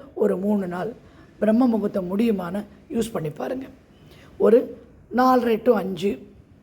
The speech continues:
மூன்றரை to அஞ்சுன்னாங்க, நான் சொல்றேன் நாலரை to அஞ்சு, இல்லாட்டி நாலரை to அஞ்சு,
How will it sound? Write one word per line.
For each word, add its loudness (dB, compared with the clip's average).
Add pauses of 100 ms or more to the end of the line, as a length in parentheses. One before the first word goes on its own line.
(400)
மூன்றரை 4
to 2
அஞ்சுன்னாங்க, 0 (280)
நான் 2
சொல்றேன் 2
நாலரை -2
to -4
அஞ்சு, -6 (520)
இல்லாட்டி 4
நாலரை 0
to 2
அஞ்சு, 0